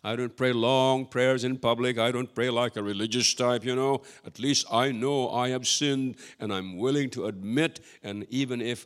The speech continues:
I have done all of these things, at least you know, and I know that I am not a hypocrite." The tax collector stood in the presence of God, and in his presence he kept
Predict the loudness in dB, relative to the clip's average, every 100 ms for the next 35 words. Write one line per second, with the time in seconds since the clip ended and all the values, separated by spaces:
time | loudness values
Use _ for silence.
0 | _ -10 -8 -10 -8 -8 -6 -2 0 2
1 | 0 -2 0 0 0 0 2 2 0 -2
2 | -6 -18 -12 -10 -4 -4 -2 0 0 0
3 | -2 -2 -2 -6 -12 -20 _ -10 -2 4
4 | 4 4 4 4 4 0 -4 -6 -4 -2
5 | -2 -4 -4 -2 0 0 -2 -2 -4 -4
6 | -6 -4 -6 -8 _ _ _ _ _ _
7 | _ _ _ _ _ _ _ _ _ _
8 | _ _ _ _ _ _ _ _ _ _
9 | -16 -8 0 2 2 2 2 0 0 2
10 | 2 2 2 2 4 2 0 -2 2 2
11 | 2 0 -2 0 2 2 0 -4 -12 -12
12 | -10 -6 -4 -4 -4 -2 -2 -6 -8 -12
13 | -14 _ -8 -6 -6